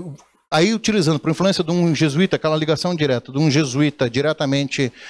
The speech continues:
aos Founding Fathers, porque o Ca-, John Carroll, que foi depois bispo de Baltimore,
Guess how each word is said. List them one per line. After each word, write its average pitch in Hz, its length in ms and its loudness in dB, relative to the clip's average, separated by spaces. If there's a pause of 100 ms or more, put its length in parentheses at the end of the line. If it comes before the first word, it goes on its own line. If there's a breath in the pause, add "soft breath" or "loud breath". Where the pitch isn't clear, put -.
(200 loud breath)
aos 143 720 0
Founding 151 260 0
Fathers, 143 540 0
porque 131 400 -2
o 123 200 0
Ca-, 135 280 -4
John 143 200 -2
Carroll, 143 360 0
que 131 120 -10
foi 143 180 -2
depois 127 300 -2
bispo 139 240 -4
de 123 80 -2 (100)
Baltimore, 131 500 0